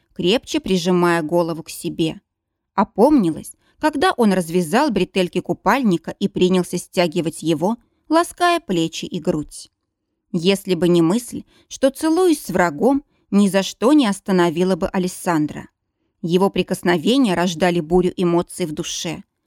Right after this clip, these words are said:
Никогда раньше я не испытывала ничего подобного. Как мужчину я его желала,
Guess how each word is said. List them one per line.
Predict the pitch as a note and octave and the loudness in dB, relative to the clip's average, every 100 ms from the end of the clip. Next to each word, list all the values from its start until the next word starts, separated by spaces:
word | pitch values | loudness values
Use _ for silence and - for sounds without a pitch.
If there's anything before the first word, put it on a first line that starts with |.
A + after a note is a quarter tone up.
| _ _ | _ _
Никогда | - C#4 E4+ D#4 G4 | 0 2 2 2 2
раньше | D4 E4 D#4 G3+ | 4 2 2 0
я | F#3+ C#4+ | 2 2
не | A3+ F#3 | 2 0
испытывала | - - C#4+ D#4 D4 C#4+ | -4 -2 -2 0 0 2
ничего | F#3+ E3 - F3 | 2 0 -4 -4
подобного. | F3 F3+ - F3 D#3+ D#3 - - _ _ _ _ _ | -2 -2 0 0 2 -2 -2 -14 _ _ _ _ _
Как | - F#3+ | -4 0
мужчину | F#3 F3+ - A#3 D#4 | 0 0 -2 2 4
я | A#3 F3 F3 | 4 2 2
его | E3 F3+ | 2 -2
желала, | F3 D#3 E3+ A#3 G3+ | -2 -2 -2 -2 -6